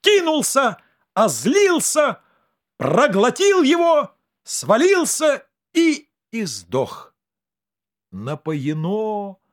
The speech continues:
было ядом, знать оно. Перед мёртвою царевной братья в горести душевной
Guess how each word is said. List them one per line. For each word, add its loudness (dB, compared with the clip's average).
было -6
ядом, -6
знать -10
оно. -8
Перед -4
мёртвою -4
царевной -6
братья -2
в -4
горести -4
душевной -4